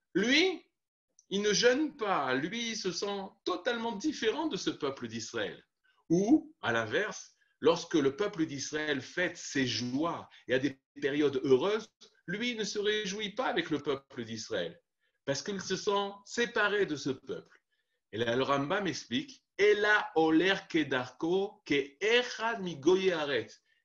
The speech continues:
Il suit son chemin personnel, individuel, comme un goy, comme un non-juif, comme un non, euh, un homme qui n'appartient pas à Israël,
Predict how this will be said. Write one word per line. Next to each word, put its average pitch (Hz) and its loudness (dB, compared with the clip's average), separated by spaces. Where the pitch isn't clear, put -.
Il 247 0
suit 247 -2
son 226 -4
chemin 143 0
personnel, 131 -2
individuel, 143 -2
comme 269 4
un 240 -2
goy, 185 2
comme 226 2
un 208 0
non-juif, 143 0
comme 196 -2
un 190 -2
non, 180 -2
euh, 139 -4
un 160 2
homme 156 0
qui 170 -6
n'appartient 165 -2
pas 147 -2
à 160 -2
Israël, 156 -4